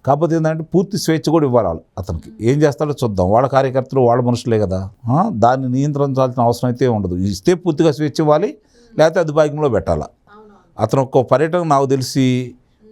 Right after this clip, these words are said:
ఒక్కొక్క పర్యటనకి కనీసం ఒక లక్ష మంది అతని మీద, అంటే మంచి అభిప్రాయం అనేది నేను చెప్పను, కానీ అతని కోసం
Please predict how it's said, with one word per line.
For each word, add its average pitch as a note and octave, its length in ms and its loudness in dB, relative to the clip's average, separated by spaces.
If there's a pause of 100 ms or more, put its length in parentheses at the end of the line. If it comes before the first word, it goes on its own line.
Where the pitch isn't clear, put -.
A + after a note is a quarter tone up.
ఒక్కొక్క B2 300 -2
పర్యటనకి D3+ 580 0 (640)
కనీసం D#3 580 0
ఒక A#2+ 200 0
లక్ష B2 180 0
మంది D3+ 380 0 (760)
అతని B2 380 0
మీద, C#3+ 200 2 (580)
అంటే B2 400 2 (240)
మంచి A#2 220 2
అభిప్రాయం C#3+ 340 2
అనేది C#3 220 -2
నేను A#2+ 140 2
చెప్పను, C#3 300 0
కానీ F#3 400 0 (440)
అతని C3+ 220 2
కోసం D#3 300 2